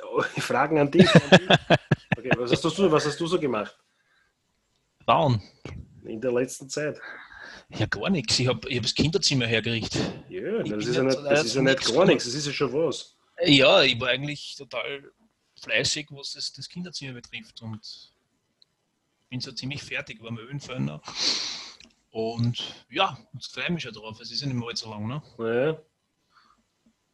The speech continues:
Speaker 1: Dein Kammerl hast du auch gekriegt, <laughs> was du mir geschickt hast, da hast du einen Schrank gebaut für deine Gitarre, ich gesagt, "Nein, nein, da kommst schon du rein und der Playstation."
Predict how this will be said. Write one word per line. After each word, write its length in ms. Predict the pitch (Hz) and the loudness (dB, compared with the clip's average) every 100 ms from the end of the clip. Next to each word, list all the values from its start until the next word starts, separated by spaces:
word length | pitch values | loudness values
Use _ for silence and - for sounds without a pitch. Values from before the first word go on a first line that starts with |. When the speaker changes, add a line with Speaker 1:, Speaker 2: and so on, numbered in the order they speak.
| _ _ - | _ _ -2
Speaker 1:
Dein 180 | 120 117 | 0 2
Kammerl 380 | 120 131 156 156 | 0 4 4 4
hast 120 | 147 | 4
du 60 | |
auch 80 | 135 | 2
gekriegt, 420 | - 180 180 - _ _ | 4 2 2 -8 _ _
<laughs> 120 | - | -2
was 260 | 185 - | -2 0
du 60 | 170 | 4
mir 80 | 165 | 6
geschickt 340 | - 165 170 | 6 2 6
hast, 220 | 170 160 | 6 6
da 80 | - | 4
hast 160 | 143 135 | 2 4
du 60 | 139 | 8
einen 180 | 135 | 8
Schrank 300 | 131 147 139 | 8 6 6
gebaut 220 | 139 156 151 | 6 4 4
für 60 | |
deine 200 | 147 147 | 4 4
Gitarre, 440 | 147 151 135 135 147 | 4 2 4 4 4
ich 80 | 147 | 0
gesagt, 140 | 139 | -2
"Nein, 140 | 139 | 0
nein, 200 | 131 131 127 | 2 2 0
da 80 | 135 | -2
kommst 220 | 160 156 | 0 0
schon 120 | 190 | -2
du 160 | 156 156 | 2 4
rein 180 | 151 147 147 | 4 2 2
und 60 | 143 | 0
der 80 | |
Playstation." 640 | 131 120 131 147 135 - | -2 0 4 6 8 6